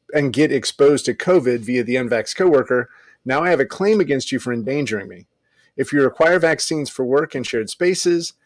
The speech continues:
and I still pick up covid, presumably my immune system sucks in this <laughs> scenario. You've done what you could, so I have less of a claim. Now, interestingly, and again, I don't have permission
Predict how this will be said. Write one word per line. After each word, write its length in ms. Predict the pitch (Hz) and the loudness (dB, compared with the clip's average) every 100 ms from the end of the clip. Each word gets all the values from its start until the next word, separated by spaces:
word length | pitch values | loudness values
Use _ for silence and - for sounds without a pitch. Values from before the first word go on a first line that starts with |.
| _ | _
and 120 | 127 117 | -4 -2
I 40 | |
still 340 | - - 220 233 | -2 0 2 2
pick 240 | 214 - | 2 2
up 180 | 147 - | 0 0
covid, 440 | 120 107 101 123 - _ | -2 -2 -2 -8 -12 _
presumably 1120 | - 127 107 135 180 214 156 131 123 123 127 - _ _ | -6 -4 -2 0 4 4 2 0 0 0 -4 -10 _ _
my 100 | 127 | -4
immune 300 | 127 127 147 | -4 -2 -2
system 320 | - 135 - | -2 -6 -6
sucks 440 | 113 - 151 - 170 | -4 0 0 2 2
in 80 | 180 | 4
this 140 | 147 | 4
<laughs> 40 | - | 2
scenario. 720 | - 170 156 - - - - - - - - - _ | 2 2 2 0 -2 -4 -6 -8 -10 -8 -10 -16 _
You've 260 | 151 175 | -2 0
done 160 | 180 175 | 4 4
what 160 | 165 170 | 4 2
you 80 | |
could, 260 | 165 135 117 | 0 0 0
so 100 | 123 | 2
I 40 | |
have 120 | 120 117 | 0 0
less 180 | 104 - | -4 -4
of 60 | |
a 60 | 117 | -8
claim. 360 | 165 156 107 - _ _ _ _ | -4 -4 -4 -10 _ _ _ _
Now, 180 | 147 - _ | -6 -6 _
interestingly, 1160 | 220 254 233 254 - - 165 139 120 113 127 - | -2 0 2 2 4 4 2 2 0 0 -2 -2
and 140 | 165 | 0
again, 400 | 165 180 180 160 | 2 4 2 2
I 80 | 139 | 0
don't 240 | 123 160 | 2 2
have 120 | 160 143 | 2 0
permission 600 | 139 160 - 143 127 | 0 0 0 -2 -4